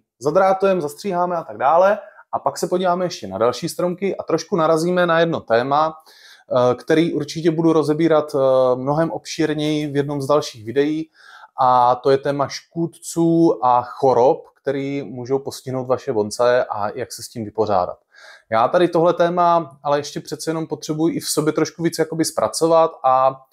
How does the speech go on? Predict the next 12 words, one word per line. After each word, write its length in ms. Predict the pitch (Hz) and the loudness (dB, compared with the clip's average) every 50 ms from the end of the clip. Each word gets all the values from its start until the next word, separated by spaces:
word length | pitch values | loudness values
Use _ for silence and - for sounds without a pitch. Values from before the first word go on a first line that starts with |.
| _ _ _ _ _ _ - | _ _ _ _ _ _ -4
a 340 | 120 117 113 117 120 120 | 0 0 2 4 2 2
víc 300 | - 123 127 143 139 131 | 0 -2 -4 -4 -4 -2
do 120 | 135 147 151 | 0 0 0
něho 240 | 156 160 160 160 156 | 2 2 2 0 0
proniknout, 720 | - 120 117 120 135 135 - 156 151 151 156 156 156 156 | 0 0 -2 -2 -2 -4 -4 -4 -2 0 0 0 -2 -4
abych 280 | - - 127 131 131 123 | -6 -8 -8 -8 -6 -4
vám 440 | 139 143 143 143 143 147 147 143 135 | -2 0 2 2 0 0 -2 -6 -8
byl 260 | - 120 139 147 156 | -6 0 2 2 2
schopnej 600 | 147 151 - 151 - - 139 139 143 139 143 143 | 2 0 -4 -6 -6 -4 -6 -6 -6 -6 -6 -8
v 180 | 143 - _ _ | -10 -14 _ _
podstatě 460 | - 139 - - 147 143 151 - 151 | -14 -14 -4 -2 -2 0 2 0 0
popsat, 600 | 151 151 - 139 - - - - 143 139 139 135 | 0 0 -4 -8 -6 -6 -2 0 4 4 4 2